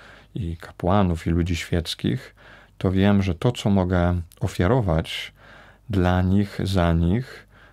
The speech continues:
to właśnie męka i śmierć Pana Jezusa. I też Eucharystia, gdzie Pan Jezus umiera po raz kolejny,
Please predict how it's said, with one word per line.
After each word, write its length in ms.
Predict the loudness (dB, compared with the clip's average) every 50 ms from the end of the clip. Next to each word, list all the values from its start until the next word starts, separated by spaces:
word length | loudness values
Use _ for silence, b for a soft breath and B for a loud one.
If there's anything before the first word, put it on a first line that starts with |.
| b b _
to 120 | -4 0
właśnie 380 | 0 0 -2 -2 -2 -2 0 2
męka 580 | 4 4 4 2 2 0 -2 -2 -2 -2 -4 -6 _
i 100 | -8 -8
śmierć 400 | -6 -2 0 0 0 0 -4 -8
Pana 260 | -4 -2 0 0 2
Jezusa. 520 | 0 0 -2 -4 -6 -8 -8 -8 -10 -10 -10 B B B B B B B B -4
I 360 | -2 0 0 0 0 -2 -4 -4
też 260 | -6 -6 -6 -6 -8 _
Eucharystia, 840 | 0 0 0 2 0 0 2 2 0 0 -2 -8 -4 -4 -2 -2 -4 -6 B B B B B B B B -10
gdzie 120 | -8 -8
Pan 180 | -4 0 0 2
Jezus 360 | 2 2 0 -2 -4 -4 -2
umiera 320 | 0 2 2 2 2 0
po 140 | -2 -2 -2
raz 180 | -2 -2 -2 -4
kolejny, 580 | -2 0 2 2 4 4 2 0 0 -2 -6